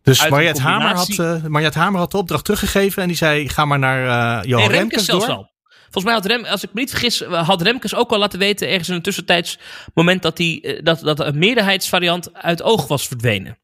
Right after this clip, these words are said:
Speaker 1: Mhm, oké.
Speaker 2: En, en, eh,
Speaker 1: En toen
Speaker 2: en
Speaker 1: hebben
Speaker 2: toen
Speaker 1: V V D en C D A samen gedacht: "Weet je wat, wij trekken ons terug in een kamertje en we gaan
Speaker 2: Nou,
Speaker 1: een document schrijven."
Speaker 2: er is toen gezegd: "Eh, eh, kijk nou eens naar een, een, een, een laatste alternatief."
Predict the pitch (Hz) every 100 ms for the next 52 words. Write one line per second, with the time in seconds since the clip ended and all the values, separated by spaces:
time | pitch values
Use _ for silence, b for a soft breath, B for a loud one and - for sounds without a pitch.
0 | _ 170 127 90 - 170 143 143 151 147
1 | 147 - 147 151 160 196 190 185 202 180
2 | 170 170 233 - 180 175 156 _ - 170
3 | 151 160 240 220 233 226 208 180 190 -
4 | 185 - 160 233 170 - 185 180 143 196
5 | 175 151 143 208 208 - 254 - _ _
6 | _ _ - 170 170 180 190 220 - 185
7 | 151 - 110 98 85 - _ _ _ _
8 | _ - - 147 175 - 165 123 190 214
9 | - - 147 143 139 107 - 117 127 113
10 | - - 190 185 156 147 156 127 135 139
11 | 147 117 139 120 131 123 170 196 - 143
12 | 135 120 - 220 -